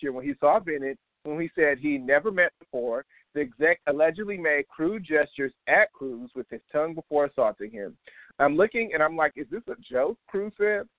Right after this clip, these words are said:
And he comes over to me. I stick my hand out, and he literally takes his hand and puts it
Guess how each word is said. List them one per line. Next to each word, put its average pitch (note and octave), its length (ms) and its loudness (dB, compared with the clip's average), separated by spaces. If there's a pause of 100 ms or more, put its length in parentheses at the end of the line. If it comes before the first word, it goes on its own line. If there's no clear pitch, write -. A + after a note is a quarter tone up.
(100)
And C#3+ 100 -4
he D#3+ 60 -2
comes D#3+ 260 0
over D#3+ 180 0
to D#3 140 -8
me. C#3+ 240 -8 (300)
I C#3+ 180 0
stick F#3+ 200 -2
my D#3+ 140 0
hand E3 260 -2
out, E3 180 2
and D3 100 -12
he D3+ 100 -12
literally F3 540 -6
takes D#3+ 280 -4
his C#3+ 120 -10 (120)
hand D3 320 -2
and B2+ 180 -6
puts D3+ 260 -4
it D#3 180 -2